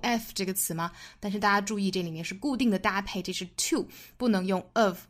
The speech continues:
不是the key of the door，应该是the key to the door。同理，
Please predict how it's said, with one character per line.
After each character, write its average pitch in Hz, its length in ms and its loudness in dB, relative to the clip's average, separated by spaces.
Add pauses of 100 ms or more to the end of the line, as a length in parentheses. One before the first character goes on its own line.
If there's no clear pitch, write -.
不 196 80 -6
是 208 160 0
the 196 80 0 (100)
key - 280 -2
of 233 320 2
the 196 100 -4
door， 190 380 -2
应 185 120 -4
该 185 140 -2
是 190 140 -6
the 180 180 -6
key 202 340 -2 (240)
to 233 280 2
the 196 100 0
door。 190 300 -2 (320)
同 254 320 6
理， 202 200 0